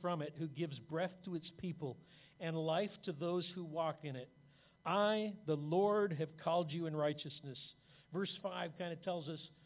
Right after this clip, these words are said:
what kind of ability and power this God has.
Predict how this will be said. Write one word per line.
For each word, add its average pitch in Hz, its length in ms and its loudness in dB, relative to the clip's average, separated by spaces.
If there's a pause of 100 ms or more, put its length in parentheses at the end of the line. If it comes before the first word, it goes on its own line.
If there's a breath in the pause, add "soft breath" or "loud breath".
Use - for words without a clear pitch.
(140 loud breath)
what 180 280 0
kind 185 140 -2
of 147 80 -6
ability 196 640 2
and 160 140 0
power 190 540 0
this 170 340 0
God 170 440 0
has. 139 360 2